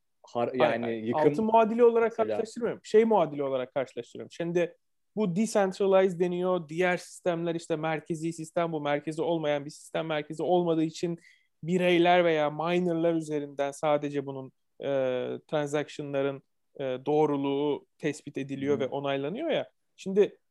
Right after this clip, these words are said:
Speaker 2: bu, bunu yapabilmen için mine, ve gittikçe bu, e, hash kompleks-,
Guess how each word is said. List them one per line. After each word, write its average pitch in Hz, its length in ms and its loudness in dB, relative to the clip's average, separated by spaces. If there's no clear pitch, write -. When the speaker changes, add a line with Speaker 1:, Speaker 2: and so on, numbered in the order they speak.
Speaker 2:
bu, 175 200 -4
bunu 220 160 0
yapabilmen 240 520 4
için 196 220 -8
mine, 180 280 0
ve 226 60 -2
gittikçe 214 640 -2
bu, 247 340 0
e, 180 60 0
hash 214 200 2
kompleks-, 190 540 -4